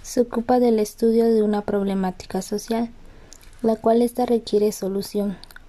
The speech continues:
puesto que esto afecta a un determinado grupo de personas, tales como una comunidad, una asociación, una escuela o una empresa. La investigación-acción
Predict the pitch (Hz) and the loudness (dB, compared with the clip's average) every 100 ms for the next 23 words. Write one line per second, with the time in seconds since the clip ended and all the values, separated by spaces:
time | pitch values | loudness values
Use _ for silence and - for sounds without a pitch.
0 | - 220 202 - 214 214 226 240 233 - | -6 -4 -4 -4 -2 2 2 2 0 -4
1 | 269 - - - - 220 214 240 247 247 | -4 -4 -20 -16 -4 -2 0 -2 0 2
2 | 247 240 247 233 214 214 208 214 208 208 | 2 2 2 2 2 2 2 2 0 0
3 | 208 208 208 208 - 277 254 233 - - | -2 -2 -4 -6 -2 0 2 0 -8 -20
4 | - - - - 214 214 214 - 202 202 | -20 -20 -20 -4 0 0 0 -4 -4 -2
5 | 202 - 185 190 196 202 208 196 190 202 | -4 -4 -4 -2 0 2 2 2 -2 -2
6 | 196 - 190 185 - 208 202 202 196 196 | -2 -6 -8 -8 -4 -2 -2 -2 -2 -4
7 | - 196 202 190 190 190 202 - 254 - | -6 -4 -2 -2 -2 -2 -4 -2 -4 -4
8 | - - - - - - - - _ _ | -16 -20 -20 -20 -20 -20 -20 -20 _ _
9 | _ _ - 214 226 233 240 247 240 262 | _ _ -2 2 2 2 2 2 2 2
10 | 285 294 285 285 | 0 0 0 0